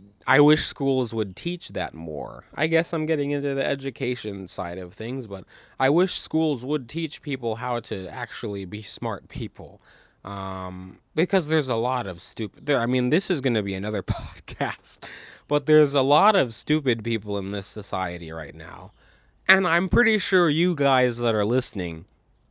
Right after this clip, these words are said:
can agree with me on that. There's a lot of stupid people out there. Um, and everyone feels smarter than each other. I really don't know where I fall. I know I'm not that dumb <laughs> compared to others, but, you know, other people know more than me,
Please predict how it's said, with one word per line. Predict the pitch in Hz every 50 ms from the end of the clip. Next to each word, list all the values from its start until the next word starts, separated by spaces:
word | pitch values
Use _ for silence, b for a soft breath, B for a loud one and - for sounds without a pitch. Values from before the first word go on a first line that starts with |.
| _ _ _ _ _ _ _ - -
can | - - 127 117 110
agree | 101 92 87 - 113 117 110
with | 98 95 82 - -
me | 98 92 87
on | 78 82 82
that. | 95 90 85 - -
There's | - 120 120 101 101
a | 85
lot | 90 90 101 101 101 104 -
of | - 104 -
stupid | - - - - 113 98 - 101 92 82
people | - 107 98 87 - - 85
out | 57 - - _ -
there. | 80 82 85 85 85 b b b b b b b b b
Um, | - 95 98 95 95 92 90 85 82 82 85 80 67 - _ -
and | 135 139 147
everyone | 160 170 160 170 160 156 147 139
feels | - - 135 127 120 -
smarter | - - - 123 123 120 117 113
than | 101 104 104 98 98
each | 92 87 80 - -
other. | 107 95 87 78 69 80 80 - _ b b b b b b b b b _ _ _ -
I | 113 123 131
really | 135 131 131 123 123 120 120
don't | 120 117 110 107
know | 110 107
where | 104 104 101 98
I | 95 98 98
fall. | 92 - - 92 87 92 95 95 90
I | 90 101 104
know | 110 120 117 110
I'm | 95 104 104 107
not | 110 98 82 80 90
that | 95 95 90 - 92
dumb | 95 92 92 98 120 147 139 - - - 85 - -
<laughs> | _
compared | - 85 82 85 82 90 90 90 87
to | 87 90
others, | 95 104 110 120 127 127 113
but, | 92 82 82 78 98
you | 110 101
know, | 87 85 90 92 87
other | 92 95 92 98 92
people | - 117 113 - 107 104
know | 98 90 90
more | 90 92 90 92
than | 85 85 80 87
me, | 107 139 156 165 160